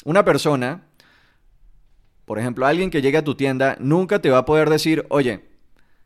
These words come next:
estoy comprando esto porque", o sea, nunca una persona te va a poder decir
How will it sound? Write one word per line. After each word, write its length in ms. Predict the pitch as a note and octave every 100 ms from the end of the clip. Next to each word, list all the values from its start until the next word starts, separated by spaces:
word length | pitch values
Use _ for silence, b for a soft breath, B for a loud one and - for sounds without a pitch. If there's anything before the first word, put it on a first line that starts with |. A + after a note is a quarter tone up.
| _ -
estoy 240 | C3+ E3
comprando 440 | G3 F#3 F#3 F#3+
esto 540 | F#3+ E3+ F3+ G#3+ - _ _ _ _ _ _ _ _ -
porque", 760 | B2+ A#2+ B2+ B2 A#2+ A#2+ A2+ - _ _ _ _ _ _ _ _ _ _ _ _
o 100 | C3+
sea, 380 | E3 D3+ - _ _
nunca 460 | D#3+ E3 A3 A3+ A3
una 180 | A3 A3
persona 400 | C#3 F3+ F#3+ F#3+
te 80 |
va 80 | C#3
a 80 | C#3+
poder 240 | E3+ E3+
decir 340 | E3+ D#3 F3+